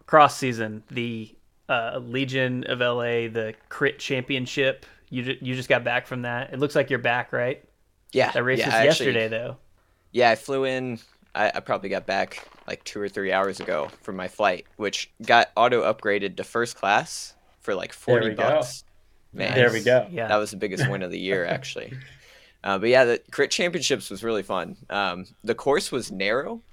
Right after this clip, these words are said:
Speaker 2: which was unexpected, so it actually <clears throat> led to really cool pack dynamics, but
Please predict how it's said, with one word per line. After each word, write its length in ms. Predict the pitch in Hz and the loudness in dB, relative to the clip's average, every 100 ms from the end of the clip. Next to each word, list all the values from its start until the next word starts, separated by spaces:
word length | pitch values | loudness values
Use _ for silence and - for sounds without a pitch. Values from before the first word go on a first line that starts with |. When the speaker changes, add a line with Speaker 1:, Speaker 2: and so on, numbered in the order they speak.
| - | -10
Speaker 2:
which 240 | 135 135 | -8 -8
was 160 | 156 156 | -8 -6
unexpected, 720 | 170 175 - 185 - 226 208 | -6 -8 -10 -10 -8 -8 -4
so 180 | - 107 | -2 0
it 100 | 110 | 2
actually 420 | 131 127 135 120 | 0 0 0 -2
<clears throat> 20 | |
led 320 | 95 104 110 | 0 -2 -2
to 80 | 110 | -2
really 240 | 110 113 | -2 -2
cool 280 | 98 - 113 | -4 -4 -4
pack 320 | 107 107 113 | -2 -4 -4
dynamics, 600 | - 90 87 90 - - - | -4 -8 -8 -10 -12 -14 -10
but 220 | 64 - | -8 -8